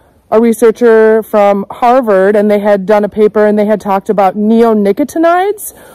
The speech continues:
which is a pesticide that is commonly used, um, definitely used in crops. And so we can see that neonicotinoids can influence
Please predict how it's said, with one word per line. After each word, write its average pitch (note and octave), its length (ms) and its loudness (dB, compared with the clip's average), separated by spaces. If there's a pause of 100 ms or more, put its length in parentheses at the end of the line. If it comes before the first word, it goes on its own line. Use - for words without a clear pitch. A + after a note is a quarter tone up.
(180)
which - 140 0
is C#4+ 100 2
a F#4+ 60 2
pesticide C4+ 680 0
that B3 120 -2
is B3+ 100 -10
commonly C4+ 400 0
used, A#3 440 -2 (280)
um, G3 220 -2
definitely C4 360 0
used B3 220 -2
in B3 100 2
crops. - 600 -2
And A#3 180 2
so A#3+ 460 2 (880)
we C#4+ 160 2
can D4 180 0
see C#4+ 340 2
that B3 180 4
neonicotinoids B3 1400 0
can A#3+ 180 0
influence A#3 840 0